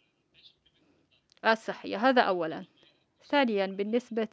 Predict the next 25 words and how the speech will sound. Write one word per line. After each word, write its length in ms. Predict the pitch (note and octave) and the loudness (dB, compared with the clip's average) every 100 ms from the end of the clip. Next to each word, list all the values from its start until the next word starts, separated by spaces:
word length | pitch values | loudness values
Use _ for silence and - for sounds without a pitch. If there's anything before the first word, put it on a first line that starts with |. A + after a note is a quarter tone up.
| - | -6
إلى 760 | G#3 A3 A#3+ A3 G3+ - G#3 | -4 0 2 4 4 2 2
الإجراءات 1300 | A3+ A3+ G3+ - - G#3+ G#3 G#3+ G#3 G3 A#3 A3+ A#3+ | 2 0 -4 -10 -4 -4 0 2 2 4 2 2 -2
القسرية 680 | G#3 F#3+ A3 - A3 A3+ G#3 | -2 -2 -2 -2 0 2 2
الأحادية، 760 | G3+ - - G#3 F#3+ A#3 A#3 G#3 | 0 -2 0 0 0 0 2 2
أنا 80 | F#3+ | 2
أوافق 360 | F#3+ G#3+ G#3 | 0 0 -2
الرأي 340 | F#3+ A3 G#3 G3+ | -2 0 0 0
زميلي 560 | G3 G#3+ A3 G#3 G3 - | -2 0 0 0 -4 -6
من 260 | G3+ G3+ | -6 -4
فنزويلا. 720 | G3 G3 F#3 G3 G#3 A#3 A#3+ A#3+ - - - - - | -4 -4 -6 -4 -2 2 0 0 -14 -20 -20 -20 -6
آه، 400 | G3+ G3+ G3+ G3 | 0 2 4 2
نحن 360 | G3 G3+ G3 G3 | -4 -8 -10 -2
دولة 540 | G#3 A3+ G#3+ G#3 G3+ - A#3+ G#3 | 2 4 4 2 0 -6 -20 -14
منذ 320 | G3 G#3+ G3 | -6 -4 -4
ستين 380 | G3 - A3+ G#3 | -6 -4 -2 -2
عاماً 800 | G3 G3 A3+ A#3+ A3 F#3+ F#3+ F#3+ _ - - _ | -2 2 4 6 4 2 -2 -8 _ -20 -20 _
نخضع 680 | G#3+ A3+ A#3+ - G3 F#3+ F#3+ - - | -6 -2 -2 -2 -6 -4 -4 -8 -12
لها 460 | G#3+ A#3 G#3+ A3+ G#3+ | -2 0 4 4 4
مثل 260 | A3 A3+ G#3 | 2 -2 -2
هذه 560 | G#3 G3 F3 F#3 F#3+ | -2 -4 -6 -8 -8
التدابير، 920 | F#3+ - G#3 G3 F#3+ F#3 A3+ A#3+ B3 | -8 0 0 2 0 -2 -2 4 4
وقد 320 | G3+ F#3+ G#3 | 4 2 2
تراجع 580 | G3 G3+ G3+ A#3 A3 F#3+ | 2 2 4 4 4 2
وضعنا 800 | G3 G#3+ G3+ F#3+ G3 G3+ G3 F#3+ F#3 | 4 2 2 0 0 -2 -4 -4 -8
نتيجة 500 | F#3 - A3+ G3+ | -10 -6 -4 -2